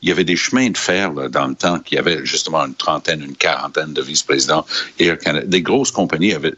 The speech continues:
multiplié les vice-présidences pour pas déplaire. Alors, on en ajoutait, on en ajoutait. Et ça, c'était des compagnies qui faisaient l'objet d'études à Harvard Business School pour montrer qu'est-ce qui arrive à une entreprise qui est à la veille de s'écrouler.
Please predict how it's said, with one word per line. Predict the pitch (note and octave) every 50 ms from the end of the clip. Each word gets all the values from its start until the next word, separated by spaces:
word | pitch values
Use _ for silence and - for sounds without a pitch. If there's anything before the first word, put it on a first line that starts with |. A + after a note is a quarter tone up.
| -
multiplié | F2 E2+ G2 B2+ C#3 - - - A#2 - - - C#2+ D#2+ C#2+ - _ _ _ _ _
les | - D#2+
vice-présidences | D2 C#2 D#2+ D2+ - - D2+ C#2+ C2+ - - E2 E2+ -
pour | - D#2 D2
pas | - E2 D2+
déplaire. | C#2 D2 - - - D2 D#2 F#2+ F#2+ E2+
Alors, | E2 C#2+ C2 C2+
on | C#2 D2
en | D2+ D2+ D2+
ajoutait, | D2+ C#2 C2+ - - - - E2+
on | D#2+ D2 C#2
en | C2 C2 C2
ajoutait. | - - - - - - G2 - - - - - - - -
Et | -
ça, | - - - G#2+ G#2+
c'était | - - F2 - - C#2+
des | D2 -
compagnies | - - D2+ C2 - - D2+ G2
qui | - - -
faisaient | - - D#2 C#2+ D#2
l'objet | C2+ C#2+ D2 C2+ B1+ D#2+ D#2+
d'études | D2+ - B1+ - - - - G2 G2+ F#2 - - - - - -
à | D#2 D2 - -
Harvard | D#2+ D2+ C#2+ B1+ C#2+ D#2+ D2+
Business | C#2 B1+ D#2 D2+ C#2+ D2+ C#2 C2+ - -
School | - F2+ G2 G2 F2 -
pour | - -
montrer | C#2+ C#2 C#2 - - - F#2+ G#2 - - - - -
qu'est-ce | - F#2+ - -
qui | - -
arrive | - C#2+ E2 E2 D2
à | D2 -
une | C#2 C#2 C#2
entreprise | C#2+ C2+ - - - - - F#2+ -
qui | - -
est | - -
à | D2+ C#2+
la | C#2
veille | C2 D2 D#2+
de | C#2+ C2
s'écrouler. | - - - - - - - - B1 A#1+ -